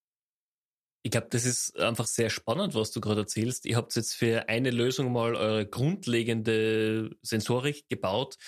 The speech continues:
und mit vergleichsweise wenig Adaptierungen konntet ihr es in zwei, drei, vier Anwendungsbereichen natürlich umbauen. Jetzt ist es normalerweise etwas, was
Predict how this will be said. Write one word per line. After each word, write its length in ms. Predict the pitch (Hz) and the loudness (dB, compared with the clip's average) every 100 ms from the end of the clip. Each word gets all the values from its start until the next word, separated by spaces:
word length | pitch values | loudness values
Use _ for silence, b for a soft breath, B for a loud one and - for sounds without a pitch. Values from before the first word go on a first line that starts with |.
| B B B _ | B B B _
und 300 | 127 127 - _ _ _ | 0 0 -8 _ _ _
mit 200 | - 120 | -2 0
vergleichsweise 880 | - 110 104 - - 135 113 101 90 | 0 0 0 -2 -2 -2 -2 -4 0
wenig 360 | 110 147 165 - | 2 2 2 0
Adaptierungen 800 | 120 113 139 160 127 127 143 139 | -2 -2 0 2 2 0 -2 -4
konntet 460 | - 131 151 139 | -2 -2 -2 -2
ihr 100 | 139 | 0
es 100 | 135 | 0
in 380 | - 131 135 135 | 0 0 0 -2
zwei, 360 | - 95 101 131 | -4 0 0 0
drei, 360 | 110 107 123 | 0 0 0
vier 720 | 123 - 120 123 147 139 143 151 _ | -4 -6 -4 0 2 2 -2 -8 _
Anwendungsbereichen 1300 | 107 127 113 107 107 104 - 104 90 101 - 110 104 | -2 0 0 0 -2 -4 -4 -2 0 -2 -2 0 0
natürlich 360 | 101 101 107 - | 0 -2 -4 -2
umbauen. 400 | 127 110 92 85 B B B B - | -2 0 -2 -4 B B B B -4
Jetzt 160 | 110 | -2
ist 140 | 165 - | 0 0
es 100 | 151 | 0
normalerweise 580 | 127 104 135 139 135 | 2 2 2 0 0
etwas, 400 | 127 131 127 123 117 | -4 -2 -4 -2 0
was 380 | 117 113 - | 0 -2 -10